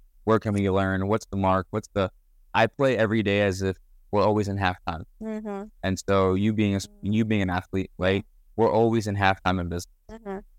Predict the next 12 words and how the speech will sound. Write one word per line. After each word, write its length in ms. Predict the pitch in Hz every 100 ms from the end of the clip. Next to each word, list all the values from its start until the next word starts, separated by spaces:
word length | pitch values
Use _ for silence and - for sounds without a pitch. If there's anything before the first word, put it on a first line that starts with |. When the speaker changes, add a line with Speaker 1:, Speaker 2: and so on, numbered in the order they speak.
| -
Speaker 1:
So 200 | 104 95
for 180 | - 98
me, 440 | 110 110 101 120 - _ - -
communication's 520 | 113 120 110 113 113
everything. 580 | 98 95 101 - 113 117 - _ _ _ _
I 440 | 98 101 113 113 113 - _
strive 360 | - 104 101
to 100 | 95
create 260 | 90 104 98 80
a 240 | 90 -
culture 360 | 95 - 110 107
where 460 | 98 95 92 90